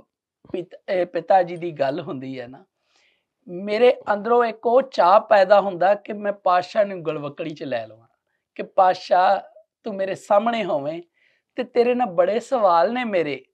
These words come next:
ਤੇ ਉਹ ਸਾਰੇ ਸਾਹਮਣੇ ਬੈਠ ਕਰਕੇ ਕਰਾਂ।" ਤੇ ਮੈਨੂੰ ਇਹ ਵੀ ਬੜਾ ਮਹਿਸੂਸ ਹੁੰਦਾ, ਕਈ ਵਾਰ ਅਸੀਂ ਦਰਬਾਰ ਸਾਹਿਬ ਜਾਂਦੇ ਹਾਂ ਜਾਂ ਗੁਰੂ ਗੋਬਿੰਦ ਸਿੰਘ ਜੀ ਮਹਾਰਾਜ ਦੇ ਜਿੱਥੇ ਇਤਿਹਾਸਕ ਸਥਾਨ ਆ, ਉੱਥੇ ਜਾ ਕਰਕੇ ਅਸੀਂ ਜਦੋਂ ਪਾਤਸ਼ਾਹ ਪਾਸ ਜਿਹੜੀਆਂ ਬੇਨਤੀਆਂ, ਕੋਈ ਸਵਾਲ ਅੰਦਰ ਹੁੰਦੇ ਹਨ, ਜਾ ਕਰਕੇ ਕਰਦੇ ਆ ਨਾ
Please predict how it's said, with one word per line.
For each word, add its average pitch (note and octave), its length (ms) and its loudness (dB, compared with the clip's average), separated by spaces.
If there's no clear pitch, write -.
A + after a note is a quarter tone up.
ਤੇ B3+ 80 -2
ਉਹ C4 60 2
ਸਾਰੇ B3 420 0
ਸਾਹਮਣੇ C4 440 -2
ਬੈਠ F#3 300 4
ਕਰਕੇ E3+ 380 -2
ਕਰਾਂ।" C3 300 -10
ਤੇ C4+ 80 0
ਮੈਨੂੰ B3+ 340 0
ਇਹ B3+ 120 0
ਵੀ D4 120 0
ਬੜਾ B3 280 4
ਮਹਿਸੂਸ A3 440 -6
ਹੁੰਦਾ, G#3+ 220 2
ਕਈ A3 220 -4
ਵਾਰ A3 180 0
ਅਸੀਂ G#3 180 -10
ਦਰਬਾਰ E3+ 440 2
ਸਾਹਿਬ G#3 300 2
ਜਾਂਦੇ F3+ 360 -2
ਹਾਂ - 80 -10
ਜਾਂ G#3+ 480 2
ਗੁਰੂ F#3+ 180 -8
ਗੋਬਿੰਦ G#3+ 220 -6
ਸਿੰਘ A#3 180 -10
ਜੀ A#3+ 80 -6
ਮਹਾਰਾਜ G#3+ 380 -2
ਦੇ G#3+ 80 -12
ਜਿੱਥੇ G3+ 320 -10
ਇਤਿਹਾਸਕ G3 480 0
ਸਥਾਨ G3+ 360 -2
ਆ, G3+ 60 -2
ਉੱਥੇ G#3 400 -6
ਜਾ F#3+ 240 2
ਕਰਕੇ G3 420 -4
ਅਸੀਂ G3+ 340 -14
ਜਦੋਂ G3 260 -8
ਪਾਤਸ਼ਾਹ F#3 500 -2
ਪਾਸ G3+ 320 2
ਜਿਹੜੀਆਂ G3+ 360 -8
ਬੇਨਤੀਆਂ, F#3 640 -6
ਕੋਈ G3 200 -8
ਸਵਾਲ F3+ 460 0
ਅੰਦਰ F#3+ 260 0
ਹੁੰਦੇ F3+ 260 -4
ਹਨ, F#3+ 200 -6
ਜਾ D#3+ 180 -4
ਕਰਕੇ F3 360 -10
ਕਰਦੇ D#3+ 440 -4
ਆ F3 60 0
ਨਾ E3+ 160 -8